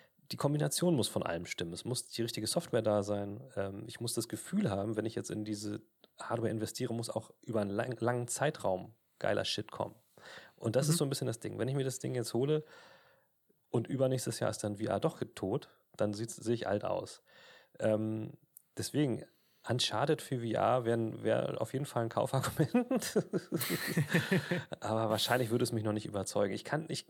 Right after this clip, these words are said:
Speaker 1: ich kann da gar nichts, ich verlange nicht, dass eine, ein gutes V-R-Headset zweihundertfünfzig Euro kostet. So, ich,
Speaker 2: Ja.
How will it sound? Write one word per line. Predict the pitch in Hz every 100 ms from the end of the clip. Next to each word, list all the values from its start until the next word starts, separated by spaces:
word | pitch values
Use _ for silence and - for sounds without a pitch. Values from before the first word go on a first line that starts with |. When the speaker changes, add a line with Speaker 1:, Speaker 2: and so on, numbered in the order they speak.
| -
Speaker 1:
ich | -
kann | - -
da | 117
gar | -
nichts, | 120 - 104 - - - - - _ _ _ _ _ - - _ _ _ _ _
ich | - -
verlange | 117 104 135
nicht, | 113 -
dass | 101
eine, | 107 98 98
ein | 92 107
gutes | - 131 123
V-R-Headset | - - 98 95 - 95 - _ _ _ _ _ _ -
zweihundertfünfzig | - 98 92 - 107 - -
Euro | 92 92
kostet. | - - - - - _ _ _ _
So, | - - -
ich, | -
Speaker 2:
Ja. | 147